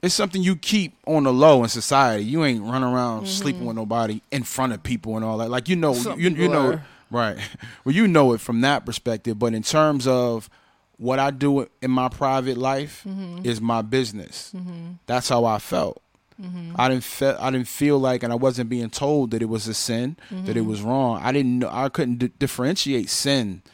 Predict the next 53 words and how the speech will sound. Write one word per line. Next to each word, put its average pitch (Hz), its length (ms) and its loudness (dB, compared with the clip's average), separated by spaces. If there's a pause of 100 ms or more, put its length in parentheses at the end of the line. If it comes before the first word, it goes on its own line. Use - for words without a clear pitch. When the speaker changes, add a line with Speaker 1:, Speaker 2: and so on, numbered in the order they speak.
(140)
Speaker 1:
at 95 220 -8
that 110 180 -6
time. 98 340 -10 (160)
Speaker 2:
Mm-hmm. 180 220 -12
Speaker 1:
I 123 100 2
didn't 123 220 0
know, 131 200 0
oh, 120 120 2
this 151 280 4
is 120 140 -6
a 113 60 -4
sin 127 340 -2
and 101 160 -4
this 131 260 -4
is 98 220 -8 (560)
what 110 220 -2
Yah 107 300 -2
intends. 95 560 -6
I 117 100 -2
didn't 110 180 -2
Speaker 2:
Mm-hmm. 113 60 0
Speaker 1:
know. 117 120 2
I - 20 2
was 101 180 -4
just 120 240 0
learning 107 340 -4
that. - 200 -12 (140)
Speaker 2:
Mm-hmm. 196 160 -12
Speaker 1:
So 160 120 2
when 131 120 4
he 120 80 2
came 160 360 0
and 131 80 2
he 123 60 2
showed 147 380 4
me 113 180 2
that, 104 320 -4 (1400)
like 107 140 -6
I 110 80 0
said, 123 400 0
I 95 180 -2
was 120 280 0
upset 131 540 -2
that 113 100 -2
I 110 40 -2
was 107 180 -4
about 107 260 -4
to 107 100 -6
lose 110 280 0
something 104 340 -6
that 104 120 -4
I 101 160 -4
enjoyed. 95 600 -2